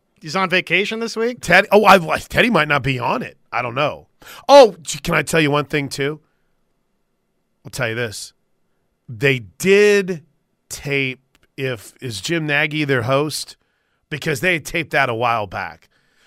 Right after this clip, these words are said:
Speaker 2: 'Cause that's always my moment when I send Gabe, like, eighty-six questions about guys <laughs> going, "Where's Teddy at this week? Do we know?"
Speaker 1: I don't know. Hard
Speaker 2: You got
Speaker 1: earned
Speaker 2: time for
Speaker 1: vacay.
Speaker 2: Gabe, but not time for us? By the way, McDonald's, let's have a moment here, okay? Just sidebar before we get into this.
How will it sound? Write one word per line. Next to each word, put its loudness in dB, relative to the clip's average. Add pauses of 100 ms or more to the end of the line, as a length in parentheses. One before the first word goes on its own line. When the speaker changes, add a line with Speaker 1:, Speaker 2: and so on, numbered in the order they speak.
(200)
Speaker 2:
'Cause -4
that's 2
always 0
my 0
moment -2
when -4
I -6
send -10
Gabe, -6
like, -8
eighty-six -10
questions -14
about -12
guys -12
<laughs> -20
going, -14 (720)
"Where's 2
Teddy 2
at -6
this -10
week? -18 (280)
Do -8
we 2
know?" 8
Speaker 1:
I 8
don't -4
know. -8
Hard 0
Speaker 2:
You 10
got 8
Speaker 1:
earned -4
Speaker 2:
time 8
for 4
Speaker 1:
vacay. 2
Speaker 2:
Gabe, 8
but 4
not 8
time 6
for 6
us? 8 (880)
By 2
the 0
way, -8
McDonald's, 0
let's -12
have 0
a -6
moment -12
here, -18
okay? -6
Just -10
sidebar -4
before -14
we -12
get -14
into -18
this. -20